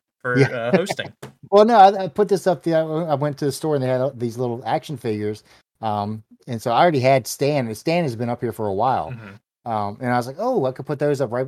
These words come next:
Speaker 2: right, just right around Stan."
Speaker 1: Right around Stan.
Speaker 2: Yeah, even though he didn't have anything to do with the, the creation of Wolverine. Um,
Speaker 1: He created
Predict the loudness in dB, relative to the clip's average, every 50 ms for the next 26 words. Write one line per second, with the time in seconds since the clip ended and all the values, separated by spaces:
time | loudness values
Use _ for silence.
0 | -6 -4 -2 -2 -2 -2 -6 -14 -16 -12 -6 -4 -4 -2 -2 -2 -2 -2 -2 -2
1 | -4 -6 -6 -6 -4 -4 -4 -4 -2 -4 -4 -4 -4 -6 -6 -6 -6 -8 -10 -12
2 | -12 -18 -18 -18 _ _ _ _ _ _ _ _ _ _ _ _ _ -8 -6 -6
3 | -6 -4 -4 -4 -2 -2 -2 -2 -2 0 0 -2 -2 -2 -8 -8 -8 -6 -6 -6
4 | -6 -6 -6 -6 -2 0 2 2 2 0 -2 -4 -4 -4 -6 -12 -16 -12 -8 -6
5 | -6 -6 -6 -6 -8 -8 -6 -6 -6 -6 -6 -6 -4 -4 -4 -6 -8 -10 _ _
6 | _ _ _ _ _ _ _ -18 -14 -14 -12 -12 -14 -16 _ _ _ _ _ _
7 | _ _ _ -18 -12 -8 -4 -4 -4 -6 -8